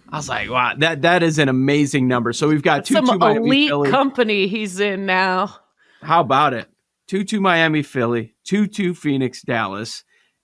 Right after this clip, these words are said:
Speaker 1: and Boston is tr-, in, in trouble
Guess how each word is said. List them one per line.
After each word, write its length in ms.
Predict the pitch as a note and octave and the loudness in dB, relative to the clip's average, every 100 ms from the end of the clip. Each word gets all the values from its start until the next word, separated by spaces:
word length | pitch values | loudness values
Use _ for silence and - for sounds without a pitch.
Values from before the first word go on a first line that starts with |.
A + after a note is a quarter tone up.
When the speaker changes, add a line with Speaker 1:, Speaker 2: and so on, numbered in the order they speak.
| _ C3+ | _ -2
Speaker 1:
and 500 | C3 B2+ A#2+ G#2+ - | 0 0 -4 -8 -4
Boston 500 | D3+ F3 F#3 D3 F#3 | 0 0 -2 -4 -4
is 180 | E3 - | -4 -6
tr-, 240 | - D3+ - | -4 -2 -2
in, 180 | D3 D#3+ - | 0 -2 -2
in 180 | D#3 F3+ | -2 -2
trouble 560 | - G#3 D3 A2+ C3 | -2 0 0 -2 -10